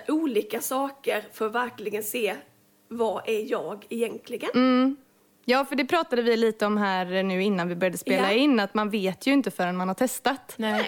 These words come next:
Speaker 2: det
Speaker 3: precis.
Speaker 2: gäller ju allt
Speaker 1: Ja.
Speaker 2: egentligen. Och testar man inte kommer man ju alltid fort-, fortsätta undra
Speaker 1: Ja,
Speaker 2: hur det
Speaker 1: precis.
Speaker 2: skulle vara.
Speaker 1: Det är
Speaker 3: Ja.
Speaker 1: bättre att testa. Går det åt helvete? Nej, men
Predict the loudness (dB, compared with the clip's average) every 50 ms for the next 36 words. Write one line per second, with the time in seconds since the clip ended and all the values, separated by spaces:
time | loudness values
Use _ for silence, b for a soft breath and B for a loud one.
0 | -2 0 2 4 4 4 4 4 2 2 2 2 2 2 0 0 -2 -6 -8 -12
1 | -12 -12 -12 -14 _ _ 0 2 2 2 2 2 2 2 2 2 0 -2 -2 -2
2 | 0 0 0 0 0 0 0 -2 0 2 2 2 2 2 0 -2 0 0 2 2
3 | 2 2 2 2 0 -2 -2 -4 -2 -2 0 -2 -4 -4 -8 -20 -20 -20 -20 -8
4 | -2 0 0 2 2 0 -2 0 2 4 4 6 6 4 2 0 -2 -4 -4 0
5 | 0 2 2 2 2 4 4 6 6 4 4 4 4 4 4 4 4 2 0 -2
6 | -6 B B B B B B 0 2 4 4 2 0 0 -4 -6 -6 -2 0 0
7 | 0 0 -2 -4 -4 -2 -2 -2 -2 -4 -4 0 2 2 4 4 2 -2 -4 -4
8 | -4 -4 -4 -6 -8 -8 -8 -8 -4 0 2 2 2 2